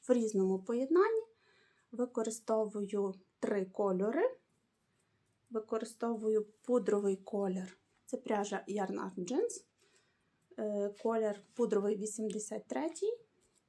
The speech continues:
Е, колір такий персиковий сімдесят третій. І молочний колір третій.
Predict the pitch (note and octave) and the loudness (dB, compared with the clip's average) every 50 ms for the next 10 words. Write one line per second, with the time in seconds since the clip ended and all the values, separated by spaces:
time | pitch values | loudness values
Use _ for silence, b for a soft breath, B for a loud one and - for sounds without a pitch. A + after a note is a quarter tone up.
0 | _ _ _ _ _ _ _ _ _ _ - _ _ _ _ _ _ _ _ _ | _ _ _ _ _ _ _ _ _ _ -20 _ _ _ _ _ _ _ _ _
1 | _ _ _ - G#3+ G3+ G3+ G3+ G3+ G3+ G3+ - _ - - - A#3 A3+ A3+ A3 | _ _ _ -12 -10 -8 -8 -6 -6 -8 -10 -10 _ -20 -10 -6 -4 -2 -2 -2
2 | G#3+ G#3 G3+ G3+ G3+ _ - G#3 G3+ - G#3 G3+ G3 - G3 G3 F#3+ - - G3 | -2 -4 -6 -6 -10 _ -12 -12 -8 -6 -6 -2 2 4 4 4 2 0 -4 -8
3 | - - - F3+ F#3 F#3 F#3 - G#3+ G3 F#3+ F3+ G3 F#3+ - - E3 D#3+ - - | -8 -8 -6 -4 -4 -4 -6 -6 -4 -4 -4 -2 -4 -6 -6 -6 -8 -10 -8 -8
4 | - A3+ C4 - - G4+ C5+ - _ _ _ _ _ _ b b b b b b | -8 -6 -6 -4 -4 -4 -6 -6 _ _ _ _ _ _ b b b b b b
5 | b b b b b _ _ _ _ _ - A#3+ B3+ C#4+ D#4+ E4+ E4+ E4 C4+ B3 | b b b b b _ _ _ _ _ -6 -2 0 0 2 2 2 2 2 2
6 | A#3+ A#3+ A#3+ B3 A#3+ A#3 A3 A3+ A3 A3+ A3+ - - - - A3 G#3 A3 A3 - | 2 2 0 0 0 0 0 0 0 0 0 -2 -6 -12 -12 -10 -10 -10 -12 -14
7 | _ _ - C4+ E4 E4+ E4 E4 E4 - - _ _ - - G#3+ F#3+ E3 - - | _ _ -2 0 0 2 0 0 -2 -4 -8 _ _ -6 -4 -4 -6 -8 -10 -16
8 | G#3 - _ | -20 -20 _